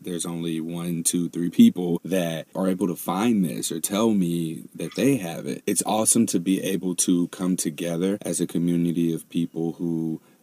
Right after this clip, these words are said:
look differently, live in different places,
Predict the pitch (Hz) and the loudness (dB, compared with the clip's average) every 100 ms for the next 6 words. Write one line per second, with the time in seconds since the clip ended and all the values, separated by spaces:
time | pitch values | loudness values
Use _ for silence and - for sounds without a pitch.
0 | - 90 95 - - 80 - - - 82 | -2 2 2 0 -4 -6 -6 -12 -10 -8
1 | 87 90 90 87 85 80 76 76 85 85 | -2 0 2 0 0 -4 -8 -10 -6 -4
2 | 82 85 80 78 | -4 -4 -4 -6